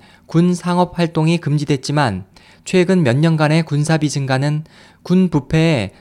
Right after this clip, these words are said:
새로운 온상이 됐습니다. 또 군이 보유한 대량의 토지는 부동산 가격 상승으로 막대한 자산이 됐습니다. 때문에 부동산 거래가 군 부패 문제의 근원으로 꼽히고 있습니다.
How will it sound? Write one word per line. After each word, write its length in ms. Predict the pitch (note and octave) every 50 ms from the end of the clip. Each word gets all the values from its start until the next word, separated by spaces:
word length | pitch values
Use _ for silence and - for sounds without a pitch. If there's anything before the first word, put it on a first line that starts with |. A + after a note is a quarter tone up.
| _
새로운 520 | - - - F3+ F3+ E3+ E3+ F3+ F#3 F3+ E3 -
온상이 480 | - C3 C#3+ D#3 D#3 E3 D#3+ E3 F3 D#3+
됐습니다. 760 | D#3+ D3+ - - C#3+ C3 B2+ A2 A#2 G#2+ G2 F2+ F#2+ G#2 - _ _ _ _ _ _ _ _ _ _ _
또 400 | - F3+ F3 C#3+ G2+ F2 F#2+ - - _ _ _
군이 360 | - - D3+ E3+ F#3 F#3+ F#3+
보유한 640 | F#3 - D3 D3+ D#3+ D#3 D#3 E3 E3+ D#3+ B2+ G2+ F2+ -
대량의 480 | - A#2+ C3+ D3+ E3 D#3+ E3+ F3+ F3+
토지는 600 | - - F3 - - D#3 D3+ C3 G#2 F#2 F2+ G2 - _ - - - - - _ -
부동산 560 | - D3 D3 F3 F3 E3+ D#3+ F#3 F#3 F#3 E3
가격 320 | - C#3 C3+ E3 E3 D#3+
상승으로 720 | - E3+ D#3 D3+ - D3+ D3 C#3 C3+ C#3 C#3+ D3 D3 D3+ - - - _
막대한 580 | _ A2+ A#2 C3+ - - - E3+ F3 F3+ F3+ F3+
자산이 460 | E3 - C#3 B2+ - D#3 D#3+ E3 E3
됐습니다. 800 | D#3 D3+ C3+ - - C3+ C3 B2 A#2 A#2 G2+ F#2+ F2+ G2+ - - _ _ _ _ _ _ _ _ _ _ _ _ _
때문에 400 | - F3 F3 F3 F3+ F#3 G3 F#3+
부동산 540 | F#3+ - - D3 D#3+ E3 D#3+ F3 E3+ D#3+ D#3+
거래가 580 | D#3 D#3 D3+ D3 C#3 E3 C#3+ A2+ F#2+ F#2 - - _ _ _
군 340 | - D#3 D#3+ E3+ F3 E3
부패 300 | D#3 C#3+ C3 - - D#3+
문제의 640 | D#3+ D3+ D3+ C#3+ C3+ C#3+ C#3 C3+ C#3+ D3+ D#3 D3+ D#3
근원으로 580 | - C3+ C3+ D3 D3 D3 D3 D3 E3 E3 D#3+
꼽히고 380 | - E3+ E3 - - E3 D#3 D3
있습니다. 640 | C#3 C3 - - B2 A#2 G2+ A2 F#2+ F#2+ F#2 F#2+